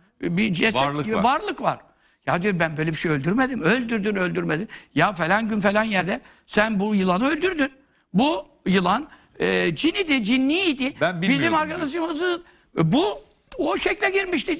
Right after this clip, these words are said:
Speaker 1: yılan şekline girmişti. O çok girer yılan şekline. Şu hadiste de var.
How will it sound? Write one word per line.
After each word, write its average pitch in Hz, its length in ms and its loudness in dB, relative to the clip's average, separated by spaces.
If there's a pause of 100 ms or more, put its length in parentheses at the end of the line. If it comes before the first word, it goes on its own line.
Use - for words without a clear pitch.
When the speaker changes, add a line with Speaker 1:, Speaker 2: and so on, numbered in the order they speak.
Speaker 1:
yılan 330 260 0
şekline 330 340 -6
girmişti. 262 320 -2
O 233 60 0
çok - 300 -2
girer 165 280 2
yılan 143 240 0
şekline. 143 380 -8 (300)
Şu 165 140 0
hadiste 196 380 0
de 185 80 4
var. 123 100 -4